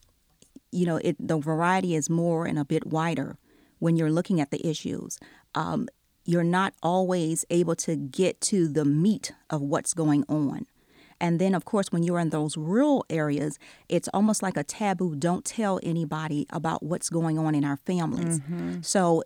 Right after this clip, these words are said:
Speaker 1: you have to build up that security or safety net for your students.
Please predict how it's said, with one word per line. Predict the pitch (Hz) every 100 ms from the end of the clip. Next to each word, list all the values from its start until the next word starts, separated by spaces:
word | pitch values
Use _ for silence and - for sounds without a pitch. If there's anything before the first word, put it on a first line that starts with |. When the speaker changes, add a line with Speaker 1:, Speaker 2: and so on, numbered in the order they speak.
| _
Speaker 1:
you | - 170 269
have | - 339
to | - 180
build | 139 202 254 226
up | 185 160 - - -
that | 175 -
security | - 156 - - 220 170 139
or | -
safety | 147 - 208 220 196
net | 165 151
for | 170
your | 143
students. | 147 - 220 196 - -